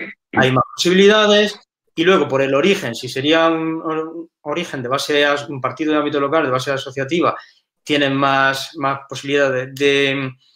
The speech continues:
de tener éxito electoral. Y luego, una cosa muy importante, yo, mm, propongo que en aquel, según mi investigación, eh, en aquellos municipios donde se ha perdido población, también suelen tener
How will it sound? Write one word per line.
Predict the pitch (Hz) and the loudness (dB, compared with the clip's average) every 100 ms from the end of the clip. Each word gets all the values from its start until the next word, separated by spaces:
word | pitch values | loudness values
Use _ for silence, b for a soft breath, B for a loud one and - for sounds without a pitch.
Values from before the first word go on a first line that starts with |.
| B B B _ - | B B B _ -6
de | 139 | -2
tener | 135 143 147 143 | 0 2 2 0
éxito | - 147 | -2 0
electoral. | 156 156 180 208 220 220 - - | 0 0 0 2 0 -4 -14 -4
Y | 208 226 | -2 0
luego, | 208 220 233 | 2 2 2
una | 190 180 | 0 -2
cosa | 185 190 | -2 -2
muy | 202 180 | -2 -2
importante, | 151 127 123 196 208 - 110 - _ | -2 -6 -4 -2 -2 -4 -10 -10 _
yo, | 131 127 151 160 165 | -10 -4 0 2 2
mm, | 165 165 160 165 _ | 0 -4 -6 -12 _
propongo | - 160 165 185 185 233 B B B | -2 0 4 4 4 2 B B B
que | 147 | -2
en | 139 | 0
aquel, | 135 156 160 143 | 0 -2 -4 -12
según | 127 123 147 | -12 -10 -6
mi | 151 | -4
investigación, | 151 156 151 175 180 190 190 - | -4 -6 -6 -2 -4 -4 -10 -10
eh, | 127 113 113 | -8 -6 -8
en | 117 | -8
aquellos | 117 135 151 151 147 147 B B B B | -6 -4 0 2 2 -2 B B B B
municipios | 143 135 131 170 139 | -8 -6 -4 -2 -2
donde | 120 110 | -2 -8
se | - 160 | -4 -2
ha | 165 | 0
perdido | 151 160 160 123 | 0 -2 -4 0
población, | 160 156 120 - 160 185 185 - | 2 2 0 -2 -2 -2 -6 -4
también | 127 127 165 165 | -2 0 2 2
suelen | 135 - 135 117 110 | 0 0 0 0 -4
tener | 117 120 117 | -4 -4 -4